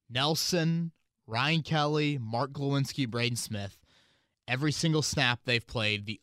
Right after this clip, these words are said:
only unit in the N F L to have done that through the first seven weeks of the season.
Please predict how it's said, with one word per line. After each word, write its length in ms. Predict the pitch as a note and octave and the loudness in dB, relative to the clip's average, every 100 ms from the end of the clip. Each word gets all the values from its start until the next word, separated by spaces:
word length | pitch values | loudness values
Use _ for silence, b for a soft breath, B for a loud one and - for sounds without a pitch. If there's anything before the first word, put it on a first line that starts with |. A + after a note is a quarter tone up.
| - | -6
only 280 | D3 D3+ D3+ | -2 2 4
unit 180 | D3 | 4
in 80 | D3+ | 2
the 140 | D3 C#3+ | 2 2
N 100 | D3 | 2
F 160 | C#3 | 0
L 320 | A#2+ A2+ A2+ - _ _ _ - | 0 0 -2 -8 _ _ _ -6
to 140 | C#3 | 0
have 140 | B2+ A2+ | 0 2
done 240 | B2+ A#2+ | 2 2
that 240 | A#2 A#2 | 2 0
through 100 | B2+ | -2
the 80 | A2+ | -6
first 500 | - A#2 A2+ - - | -4 -4 -2 -4 -4
seven 300 | - B2 A#2+ | -2 0 0
weeks 220 | A#2 A#2 | 0 -2
of 60 | - | -6
the 100 | A#2 | -6
season. 480 | - A2 G#2+ G#2+ | -4 -4 -2 -4